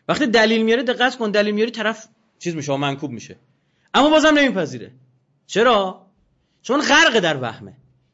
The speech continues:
یعنی وهم براش اصلی‌تره، اصولی‌تره تا واقعیت. یعنی همین الان براش دلیل میاره دیگه، میگه آقا مرده تهش می‌خواد چیکار کنه؟ جنازه که تکون نمیخوره. تهش می‌خواد تکون بخوره، تکون بخوره که تازه می‌شه آدم عادی.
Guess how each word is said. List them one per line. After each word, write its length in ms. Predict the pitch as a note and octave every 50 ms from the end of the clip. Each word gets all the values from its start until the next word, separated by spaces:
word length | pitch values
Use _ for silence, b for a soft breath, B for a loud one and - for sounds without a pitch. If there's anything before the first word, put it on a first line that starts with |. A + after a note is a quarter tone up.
| _ _ _ _ _ _ _ _ _ b b b b b b -
یعنی 200 | D#3 F3+ A#3+ B3+
وهم 600 | A3+ G3+ A3+ A#3 B3+ C#4 C#4+ C#4+ B3 B3 A#3 G3+
براش 420 | F#3+ F#3 F#3+ A#3 C#4 C#4+ C#4+ - - -
اصلی‌تره، 840 | - F3 F3+ - - - - F3 F3 F#3+ F#3 E3+ F#3 A3+ B3 A#3 G3 -
اصولی‌تره 680 | G#3+ F#3+ - - G3 F#3+ F3+ F#3+ F#3 A3 A#3+ B3 A3+ F#3
تا 400 | - - D#3 C#3+ B2+ A#2+ - _ _ _ - C#3
واقعیت. 640 | D#3 D3+ C3 B2+ C3+ A#2+ A2 G#2 G2 - - - _ _ _ _ _ _ _ _ _ _ _ _ _ _ _ _ _ _ _ _ _ _ _ _ _ _ _ _ _ _ _ _ _ _ _ _ _ _ -
یعنی 120 | D3 G3 A#3+
همین 140 | C4+ C4+
الان 120 | B3+ B3+ B3+
براش 140 | B3 A#3+ B3
دلیل 280 | A#3+ G#3 G#3+ A3 A3+
میاره 220 | G#3+ G3+ F#3+ F3 F3
دیگه، 120 | E3+ F3
میگه 140 | F3 F3 F3+
آقا 340 | G3 G#3 A3+ A3 G3 E3 - _ -
مرده 260 | F#3 G3 G#3+ A3+ B3+ C4
تهش 160 | C4+ C4 A#3+
می‌خواد 160 | A#3+ B3+ B3
چیکار 240 | B3 - G#3 F#3+ E3
کنه؟ 300 | - B2+ A#2+ A2 G#2+ - _ _ _ _ _ _ _ _ _ _ -
جنازه 320 | C#3 E3 E3+ F3+ F#3 G3+
که 60 | B3
تکون 240 | A3+ B3 A#3 C4+ C#4
نمیخوره. 440 | C#4 B3 F#3+ - C#3+ B2 A2+ G#2 - b b b b b b
تهش 240 | - G3 B3 B3 B3
می‌خواد 160 | B3 C#4+ -
تکون 320 | - A#3+ A3+ A#3 B3+ D4
بخوره، 180 | G#3+ F3 G3+ F#3+
تکون 280 | - G#3 F#3+ F#3+ G3+
بخوره 220 | G3 G3 - A3+ B3
که 60 | A#3+
تازه 160 | B3+ A#3 A#3
می‌شه 120 | B3+ A#3 B3+
آدم 220 | A#3+ A#3 A#3 A#3+
عادی. 540 | A#3 A3 F#3+ F3+ A#3+ G#3+ D3+ - - -